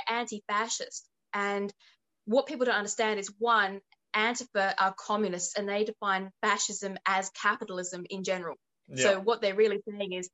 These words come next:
Speaker 1: they're not anti-Mussolini's fascism. They are anti-capitalism and anti-democracy. So that their name is, is completely wrong to begin with. Um,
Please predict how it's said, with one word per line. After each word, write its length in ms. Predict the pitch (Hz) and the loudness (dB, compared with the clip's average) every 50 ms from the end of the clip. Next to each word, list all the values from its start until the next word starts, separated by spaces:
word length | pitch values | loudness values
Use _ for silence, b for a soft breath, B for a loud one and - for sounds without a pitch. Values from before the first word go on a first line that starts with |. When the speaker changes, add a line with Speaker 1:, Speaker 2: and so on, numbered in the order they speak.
| _ _ | _ _
Speaker 1:
they're 80 | 226 240 | 2 4
not 180 | 285 285 - | 4 4 4
anti-Mussolini's 920 | 240 240 247 269 254 269 285 233 226 240 - 240 220 220 220 208 196 196 | 4 2 2 2 2 0 2 2 2 4 4 4 4 4 4 2 0 -2
fascism. 580 | - 233 247 285 302 - 220 - 170 175 180 185 _ _ _ _ _ _ - | 0 0 0 0 0 -2 -4 -6 -8 -12 -12 -16 _ _ _ _ _ _ 0
They 140 | 202 196 | 2 4
are 280 | 196 185 190 190 185 - - _ _ _ _ - | 6 6 6 6 4 2 -2 _ _ _ _ 0
anti-capitalism 1800 | 220 226 233 240 240 247 - 254 208 202 196 - _ _ _ _ _ - - - 269 240 277 - 240 220 208 196 190 185 - 196 190 185 190 | 2 4 4 2 2 0 0 -2 -2 -4 -6 -8 _ _ _ _ _ -12 -2 2 2 2 2 2 0 0 0 -4 -6 -6 -6 -8 -8 -6 -6
and 140 | - 196 196 - - | -8 -10 -10 -6 -4
anti-democracy. 1300 | - 202 202 214 214 214 233 190 185 - 190 190 190 196 202 - - 226 - - - - 175 175 170 - b b b b b b | -2 0 0 0 -2 -4 -6 -10 -10 -8 -8 -4 -2 -4 -4 -4 -6 -8 -8 -6 -6 -6 -6 -6 -8 -12 b b b b b b
So 460 | - - 208 190 185 175 175 165 156 - - - - 165 180 180 | -4 0 2 2 2 2 2 0 -2 -4 -6 -8 -8 -8 -4 0
that 180 | - 214 202 - - _ _ - - - - | 0 0 0 0 -4 _ _ -16 -16 -4 0
their 160 | 214 208 202 | 2 2 4
name 440 | 208 214 208 214 220 226 233 220 208 | 4 2 2 2 2 2 2 2 0
is, 260 | 185 185 175 - - - | 0 -2 -4 -6 -10 -10
is 180 | - 196 196 | -10 -10 -10
completely 460 | - - 190 185 - 233 - - 196 190 | -10 -12 -12 -6 -4 -4 -4 -4 -6 -4
wrong 260 | 180 185 185 180 180 | -2 -2 -2 -2 -4
to 80 | 185 | -8
begin 360 | 175 185 175 - 185 190 196 185 | -12 -12 -8 -6 -6 -6 -4 -2
with. 180 | 175 165 170 - _ _ b b b b b b _ - | -2 -2 -4 -6 _ _ b b b b b b _ 0
Um, 400 | 196 190 185 185 180 180 175 | 2 4 4 2 0 -4 -10